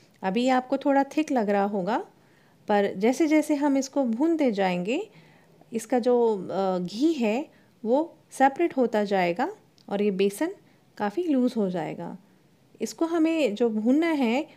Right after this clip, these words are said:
वो बहुत लो फ्लेम पर भूनना है, लो to मीडियम पर आप इसको रख सकते हैं और पेशेंस के साथ हमें इसको भूनना है, क्योंकि इसको भूनने में कम से कम अठारह से बीस मिनट आपको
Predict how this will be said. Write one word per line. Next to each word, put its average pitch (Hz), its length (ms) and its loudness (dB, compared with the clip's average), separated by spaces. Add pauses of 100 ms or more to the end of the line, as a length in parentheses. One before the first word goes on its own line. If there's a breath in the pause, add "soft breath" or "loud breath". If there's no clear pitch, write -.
(180 loud breath)
वो 233 80 -2
बहुत 302 260 0 (100)
लो 247 260 4
फ्लेम 302 320 0
पर 294 140 2
भूनना 254 380 2
है, 269 200 0
लो 247 200 2
to 254 80 -4
मीडियम 233 440 0
पर 247 160 2
आप 226 160 2
इसको 233 220 -4
रख 220 160 -2
सकते 208 360 -4
हैं 320 180 -4 (640 loud breath)
और 196 320 -2 (200)
पेशेंस 330 340 -2
के 311 120 2
साथ 240 320 0
हमें 220 200 0
इसको 302 340 -6 (340 soft breath)
भूनना 185 320 0
है, 220 200 -2
क्योंकि 320 320 0
इसको 320 240 0
भूनने 233 380 2
में 233 120 0
कम 254 180 -2
से 311 160 -4
कम 277 260 -2
अठारह 214 360 0
से 262 320 -4 (360 soft breath)
बीस 277 240 2
मिनट 196 240 0
आपको 185 340 -2